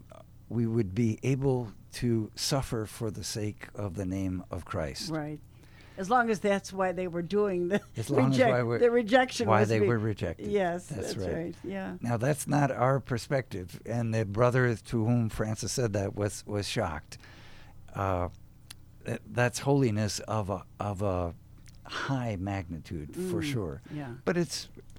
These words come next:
Speaker 1: what I was talking about in the Acts of the Apostles. It, what's,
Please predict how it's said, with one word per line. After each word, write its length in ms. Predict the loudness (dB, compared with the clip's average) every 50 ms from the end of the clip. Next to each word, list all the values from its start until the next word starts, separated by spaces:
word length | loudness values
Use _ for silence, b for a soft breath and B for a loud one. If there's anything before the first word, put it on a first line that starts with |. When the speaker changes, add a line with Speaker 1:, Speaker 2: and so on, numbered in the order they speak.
| -16 -12
Speaker 1:
what 280 | -8 -4 -2 0 0
I 40 | 0
was 120 | 0 0
talking 300 | 0 0 0 2 2 2 4
about 200 | 4 4 4 4
in 140 | 2 2 2
the 160 | 2 2 0
Acts 300 | 0 0 -2 -2 -2 -2
of 60 | -2
the 80 | -2 -2
Apostles. 560 | -2 0 0 0 0 0 -2 -4 -6 -6 -6
It, 80 | -6 -4
what's, 260 | -4 -6 -6 -8